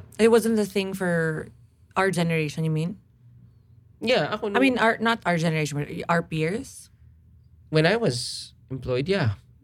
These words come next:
Speaker 2: Parang
Speaker 1: Yeah, it's, ako din, hindi ko narinig yan before. But you know, it's, it's the, it's the, ano eh, uh,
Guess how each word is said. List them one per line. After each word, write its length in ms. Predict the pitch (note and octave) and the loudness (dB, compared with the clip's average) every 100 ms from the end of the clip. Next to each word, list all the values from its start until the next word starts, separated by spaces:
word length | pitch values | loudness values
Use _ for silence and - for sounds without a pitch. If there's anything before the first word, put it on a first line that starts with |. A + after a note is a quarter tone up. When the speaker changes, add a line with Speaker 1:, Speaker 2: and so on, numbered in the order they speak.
| - | -10
Speaker 2:
Parang 420 | F3 G3 G3 F3+ F3+ _ _ _ - - - - - | -8 -6 -8 -12 -14 _ _ _ -20 -20 -20 -20 -4
Speaker 1:
Yeah, 280 | D4 B3+ B3 | 0 2 2
it's, 320 | B3 A#3+ A#3 | 2 0 -2
ako 340 | A#3+ - A3+ A3+ | -2 -4 -4 -4
din, 220 | F3 E3 | 0 0
hindi 80 | E3+ | 2
ko 80 | F#3 | 2
narinig 320 | E3+ D#3 D3 | 2 2 0
yan 120 | C#3+ | -2
before. 440 | C#3 - - - - - _ - - - | -4 -8 -10 -12 -16 -20 _ -18 -16 -6
But 140 | B3+ C#4 | -2 2
you 80 | |
know, 240 | D#4 C#4 C#4+ | 4 4 4
it's, 300 | C4+ - - | 0 -2 -6
it's 260 | B3 - - | -6 -6 0
the, 640 | A#3+ A#3 A3 G#3 G#3 - - - - - - | 4 6 6 4 0 -4 -18 -20 -20 -16 -6
it's 200 | G#3+ - | -6 -4
the, 560 | G#3 A3+ G#3+ G3 F3+ - | 2 4 4 2 0 -2
ano 160 | G3 G3+ | 0 2
eh, 240 | D3 E3+ F3+ - - - - - - - | 0 -2 -10 -14 -20 -20 -20 -20 -20 -14
uh, 640 | - D#3 A#2 F#2 D#2 C2 | -8 -6 -6 -8 -10 -14